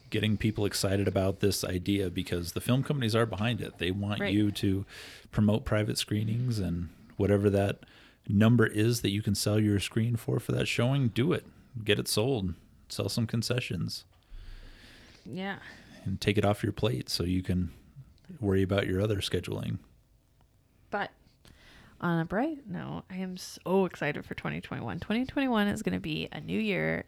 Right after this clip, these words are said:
Speaker 2: and new opportunities and, ah, just new, new, new. It's gonna be awesome. I'm so excited. So, first off, we have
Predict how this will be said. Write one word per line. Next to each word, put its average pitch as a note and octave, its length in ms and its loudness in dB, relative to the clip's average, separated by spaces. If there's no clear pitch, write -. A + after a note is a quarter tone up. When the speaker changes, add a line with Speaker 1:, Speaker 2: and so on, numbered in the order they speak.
Speaker 2:
and - 360 -6
new F3+ 200 2
opportunities E3 960 -2
and, D3+ 300 -2
ah, G#3 360 -4
just - 240 -12
new, F3+ 220 4
new, E3+ 160 2
new. C3+ 160 -6
It's - 120 -12
gonna E3+ 140 0
be E3+ 100 -2
awesome. - 360 -8
I'm F3 100 -2
so F3+ 160 0
excited. - 460 -6
So, - 300 4
first A#3+ 300 6
off, - 380 -8
we G#3 600 2
have F3+ 360 2